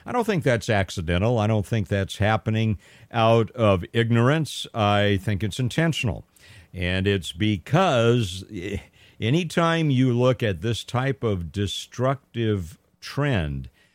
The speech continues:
or destructive trends, you can usually trace it back to issues of Marxism and socialism,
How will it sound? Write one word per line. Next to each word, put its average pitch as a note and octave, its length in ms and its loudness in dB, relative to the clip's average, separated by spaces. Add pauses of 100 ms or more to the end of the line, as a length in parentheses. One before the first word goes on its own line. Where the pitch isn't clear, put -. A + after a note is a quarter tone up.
(340)
or D#2+ 140 -4
destructive F2+ 800 -2
trends, F2 840 -2 (380)
you A#2+ 140 -2
can A#2 680 0
usually B2 600 0
trace C#3 360 -2
it G2 200 -6
back A#2+ 340 0
to B2 400 0
issues A2 420 -4
of G#2 80 -2
Marxism A2 720 0
and F#2+ 140 -2
socialism, F#2+ 840 -2